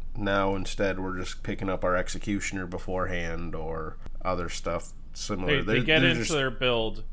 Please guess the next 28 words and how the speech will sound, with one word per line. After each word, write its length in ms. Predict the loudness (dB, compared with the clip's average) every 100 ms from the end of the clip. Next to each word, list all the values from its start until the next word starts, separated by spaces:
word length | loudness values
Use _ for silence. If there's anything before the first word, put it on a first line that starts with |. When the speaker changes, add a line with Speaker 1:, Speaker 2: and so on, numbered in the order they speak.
| 0
Speaker 2:
where, 280 | 6 6 6
Speaker 1:
Yeah. 40 | 2
Speaker 2:
whereas 680 | 4 6 4 2 0 -4 -16 -20 2
the 100 | 4
build 400 | 8 8 6 0 -10
made 300 | -4 0 0
them 220 | 0 -2 2
later 300 | 2 2 0
game 400 | -4 -6 -10 -12 -8
because 400 | -8 -6 -8 -6
the 120 | -10
boots 680 | -4 -4 -4 -8 -10 -10 _ -8
were 140 | -4
necessary 720 | 0 -2 -2 -6 -4 -2 -4
for 160 | -6 -10
the 100 | -6
movement 480 | -4 -6 -6 -12
speed 440 | -14 -12 -12 -12 -14 _ _ _
as 160 | -10 -8
opposed 460 | -8 -8 -8 -10 -12
to 80 |
the 100 | -10 -8
damage 760 | -8 -6 -8 -10 -14 -18 -20 _ -16
and, 260 | -16 -16 -20 _ _
like, 280 | -12 -12 -12
utility 520 | -16 -4 0 0 -2
of 140 | -6 -8
it. 140 | -12